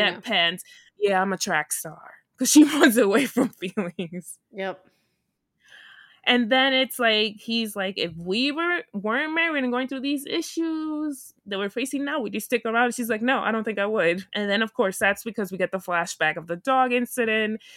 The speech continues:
Speaker 2: and of him, um, Newton vomiting blood and him holding that information. It was just like, they're never getting
Speaker 1: Yeah.
Speaker 2: past this. This is another one
Speaker 1: They're
Speaker 2: of those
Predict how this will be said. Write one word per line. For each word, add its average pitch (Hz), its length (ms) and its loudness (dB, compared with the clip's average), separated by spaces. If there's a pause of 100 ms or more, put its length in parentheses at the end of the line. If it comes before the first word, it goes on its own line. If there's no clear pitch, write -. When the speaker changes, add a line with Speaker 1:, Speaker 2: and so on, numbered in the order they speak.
(160)
Speaker 2:
and 175 200 0
of 170 120 -6
him, 180 360 0 (460)
um, 185 300 0
Newton 196 320 0
vomiting 254 460 0
blood 247 420 4
and 208 100 -2
him 190 240 -4
holding 233 460 -2
that 226 160 2
information. 214 920 -2
It 226 100 -4
was 214 200 -8
just - 340 -8
like, 185 420 -2 (220)
they're 226 160 0
never 214 300 0
getting 170 220 -2
Speaker 1:
Yeah. 139 80 -4
Speaker 2:
past 147 240 -4
this. 165 120 -10
This 220 160 -4
is - 60 -4
another 196 320 -2
one 175 100 -6
Speaker 1:
They're 254 120 4
Speaker 2:
of 247 60 -4
those 254 60 -2